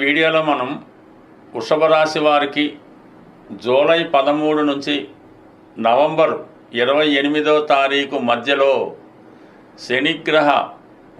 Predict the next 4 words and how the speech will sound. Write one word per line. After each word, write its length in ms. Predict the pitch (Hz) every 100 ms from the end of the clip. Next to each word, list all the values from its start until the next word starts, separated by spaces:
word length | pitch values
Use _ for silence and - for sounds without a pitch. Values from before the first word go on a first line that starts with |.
| 113
వక్రగమనం 880 | 120 - 151 147 143 143 143 131 - - - - - -
పొందుతున్న 480 | 127 139 139 139 135 131
కారణంగా 480 | 127 127 131 123 127 - - - - - - - - - - - 120
దాని 260 | 135 151